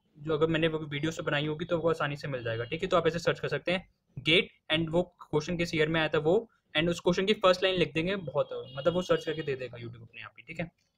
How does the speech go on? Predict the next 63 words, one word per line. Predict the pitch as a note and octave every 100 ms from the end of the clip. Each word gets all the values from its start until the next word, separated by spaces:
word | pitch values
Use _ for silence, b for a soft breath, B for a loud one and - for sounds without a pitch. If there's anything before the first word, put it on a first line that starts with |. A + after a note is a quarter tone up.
| _ _ -
चलो, | E3 E3+ F#3+
अब | F3
ये | E3
question | E3 E3+ E3+
पढ़ना | D#3+ D#3+
शुरू | E3 D#3
करते | D#3+ D#3 D3+
हैं। | F3 F3+ _
इस |
question | - C3+ D3
में | D3
क्या | C#3+ D#3
है? | F#3 _ _ _ _ _ _ _ _ _ _ _ _ _ -
Consider | E3 E3+ F3+
the | G3
following | G3+ D#3 D3+ F#3 E3
A | D3
N | D3+
S | D#3+
I | F3 G3 E3+
C | E3+
function, | C3 A#2 A#2
ठीक | D#3+ F3
है? | F3+
एक | E3+
C |
फंक्शन | E3+ E3 E3 E3+
हमें | E3
दिया | D#3 C3
हुआ | C#3
है | F#3 - _ -
यहाँ | C3+ B2+
से | D3+
लेके | C#3+ C3+
यहाँ | C#3 B2+ B2
तक। | E3+ _ _ _ _ _ _ -
इस | C#3+
function | D#3 D3+ D#3+
का |
नाम | D#3 C#3+ E3
है | F#3+
int | D#3+ F#3
simple | - D3+ D3 D3+
function, | B2+ A#2
ठीक | A#2+ - E3+
है? |
Simple | E3 D3+ D#3+
function, | D#3+ D#3 E3+ E3+
अ, | E3 D3+ C#3 C3+ C3+
इस | C#3+
function | D3+ C#3+ D#3
का | D#3
नाम | C#3 D3+
है | G3+ -
और | D3+
integer | D#3 D3 D#3+
value | D#3 E3
return | D3+ B2+ A#2+
कर |
रहा | -
है, | G#2+
ठीक | D3+
है? | E3+